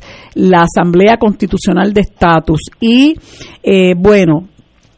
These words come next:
yo no he participado mucho del, de la red de descolonización porque desde el principio planteé que quería concentrar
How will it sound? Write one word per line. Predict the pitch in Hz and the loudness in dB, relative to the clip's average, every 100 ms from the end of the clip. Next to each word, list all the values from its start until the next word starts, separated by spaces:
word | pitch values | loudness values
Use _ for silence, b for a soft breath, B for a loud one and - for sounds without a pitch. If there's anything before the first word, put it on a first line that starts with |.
| _ - - | _ -16 -6
yo | 180 165 226 269 | -4 2 4 4
no | 294 302 | 4 4
he | 302 | 2
participado | 302 285 269 269 277 - 277 269 247 | 2 0 0 -2 0 0 2 2 4
mucho | 226 262 285 - 220 202 262 - | 4 4 2 2 2 2 0 -8
del, | 190 180 202 190 185 185 180 180 180 180 | -8 0 2 2 2 2 2 2 0 -2
de | 185 180 | -2 0
la | 165 | 0
red | 180 214 240 | 2 2 2
de | 247 | 2
descolonización | 254 240 247 247 247 277 - 269 262 | 2 2 0 2 0 -2 0 0 0
porque | 240 214 185 | -2 -2 -2
desde | 175 175 | -2 -4
el | 175 | -2
principio | 185 175 - 226 240 | -2 -2 -2 -2 0
planteé | 240 247 240 226 233 226 233 B B B B - | 0 0 -2 -2 0 0 -2 B B B B -2
que | 220 208 214 254 247 | 2 4 4 2 0
quería | 208 190 196 | 0 2 0
concentrar | 220 214 220 214 - 214 214 220 | -2 0 0 -2 0 0 2 0